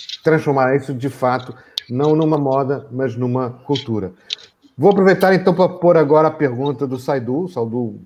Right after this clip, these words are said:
Mohamed, pra quem eu mando um abraço, é, que trata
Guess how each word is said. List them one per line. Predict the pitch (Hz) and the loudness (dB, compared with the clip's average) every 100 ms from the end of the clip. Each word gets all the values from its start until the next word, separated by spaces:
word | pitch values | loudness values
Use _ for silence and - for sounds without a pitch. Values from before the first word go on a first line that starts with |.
| 101 | -12
Mohamed, | 110 117 127 165 - - _ | -10 -8 -6 -6 -6 -10 _
pra | - | -18
quem | 101 113 | -8 -4
eu | |
mando | 117 113 | -2 -2
um | 104 | -2
abraço, | 107 143 - _ _ _ _ _ - 110 | -2 -2 -6 _ _ _ _ _ -10 -4
é, | 120 131 131 - - _ _ - _ - - - | -2 -2 -4 -12 -20 _ _ -20 _ -20 -16 -2
que | 180 185 - _ - | -2 -2 -12 _ -2
trata | 180 180 180 185 | 2 2 2 0